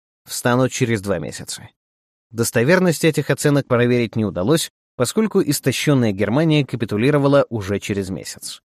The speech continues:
Перемирие было подписано в пять утра одиннадцатого ноября тысяча девятьсот восемнадцатого года в Компьенском лесу, в вагоне маршала Фоша. Через шесть часов оно вступило в силу. Война закончилась.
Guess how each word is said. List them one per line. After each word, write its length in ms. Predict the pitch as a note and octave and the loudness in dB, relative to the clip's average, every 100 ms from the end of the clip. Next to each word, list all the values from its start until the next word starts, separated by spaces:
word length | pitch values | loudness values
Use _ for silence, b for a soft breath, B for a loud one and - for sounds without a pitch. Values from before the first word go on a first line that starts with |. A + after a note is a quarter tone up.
| _ _ _ _ | _ _ _ _
Перемирие 480 | A#2 A#2+ G#3+ A3+ F#3+ | 2 4 4 4 4
было 220 | D3+ D3+ | 4 2
подписано 560 | A#2+ - D3+ - C3+ A#2 | 2 -2 -4 0 0 0
в 60 | |
пять 220 | - G#2+ | 0 -2
утра 340 | F#2+ A2 D3 D#3 - _ _ | -2 0 0 0 -6 _ _
одиннадцатого 680 | G#2 A2+ F3+ F#3+ - D3 B2 | -6 0 2 2 0 0 2
ноября 400 | A#2 A2 G#2 B2 | 2 2 2 2
тысяча 420 | - C#3 - C3+ A2 | 2 -2 -4 -4 -2
девятьсот 400 | G#2 G#2 A#2+ G2+ | -2 -2 -2 -2
восемнадцатого 640 | F#2 G#2+ G2+ - F2 E2+ | -2 -2 -2 -4 -8 -8
года 320 | G2 D#3 D3 - _ | -2 2 2 0 _
в 80 | - | -8
Компьенском 680 | - C#3+ G#2+ G#2 G2+ - F2+ | 0 0 2 -2 -2 -6 -8
лесу, 360 | F2+ - - - _ _ | -6 -10 -12 -16 _ _
в 140 | F#2+ F2 | -12 -6
вагоне 520 | F#2+ F2+ C#3+ C#3 C3+ | -4 0 2 2 2
маршала 520 | G#2+ G2+ E2+ - F#2 D#2 | -2 -2 -4 -4 -4 -4
Фоша. 420 | - - - - _ _ _ _ _ _ | -8 -10 -12 -18 _ _ _ _ _ _
Через 300 | - B2+ A#2+ | 0 2 2
шесть 300 | - A#2+ - | 2 0 -2
часов 460 | - F#3 C#3 D#3 - _ _ _ | -6 0 0 -2 -12 _ _ _
оно 240 | A2 A#2 | 0 0
вступило 400 | B2+ - F2+ D#2 | 0 -4 -4 -6
в 80 | - | -6
силу. 300 | - G#1+ - _ _ _ _ _ | -10 -12 -16 _ _ _ _ _
Война 360 | F#2+ G2 F2+ F2 | -6 -4 -4 -6
закончилась. 720 | D#2+ - - - - - | -8 -12 -14 -14 -14 -16